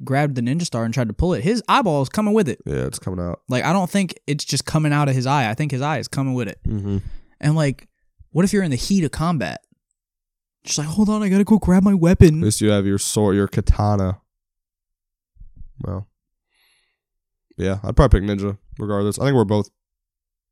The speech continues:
Speaker 2: the same on that. I just don't think pirate would, uh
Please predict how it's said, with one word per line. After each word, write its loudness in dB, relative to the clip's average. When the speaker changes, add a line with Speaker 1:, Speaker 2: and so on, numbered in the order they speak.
Speaker 2:
the -4
same -2
on -6
that. -6
I -6
just -12
don't -2
think -8
pirate -8
would, -8
uh -10